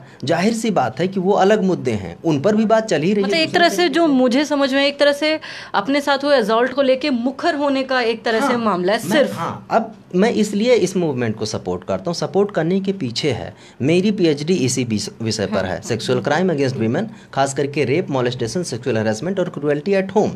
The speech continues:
Speaker 2: हम्म।
Speaker 1: मुझे मैग्नीट्यूड का आभास है
Speaker 2: हम्म।
Speaker 1: कि कितने बड़े पैमाने पर ये होता है, ठीक है।
Speaker 2: हम्म, हम्म।
Speaker 1: इंडिया में चालीस लाख रेप केस दर्ज होते हैं और सिर्फ दस परसेंट केस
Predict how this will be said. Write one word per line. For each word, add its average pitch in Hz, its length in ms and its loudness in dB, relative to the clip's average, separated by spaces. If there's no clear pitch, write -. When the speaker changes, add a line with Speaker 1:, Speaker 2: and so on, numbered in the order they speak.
Speaker 2:
हम्म। 214 140 -2
Speaker 1:
मुझे 190 160 4
मैग्नीट्यूड 196 640 4
का 196 100 0
आभास 123 580 0
है 90 160 -10
Speaker 2:
हम्म। 196 120 -6
Speaker 1:
कि 196 80 2
कितने 196 340 2
बड़े 185 280 4
पैमाने 143 420 0
पर 127 180 -2
ये 110 120 0
होता 95 320 -4
है, 95 200 -10
ठीक 190 200 0
है। 180 100 0
Speaker 2:
हम्म, 196 320 -4
हम्म। 190 260 -12
Speaker 1:
इंडिया 185 380 4
में 107 200 -6
चालीस 160 320 2
लाख 160 260 2
रेप 156 220 -2
केस 143 200 0
दर्ज 139 280 0
होते 147 240 -2
हैं 170 220 -6
और 120 60 -4
सिर्फ 156 180 -2
दस 147 220 0
परसेंट 143 320 -2
केस 135 220 0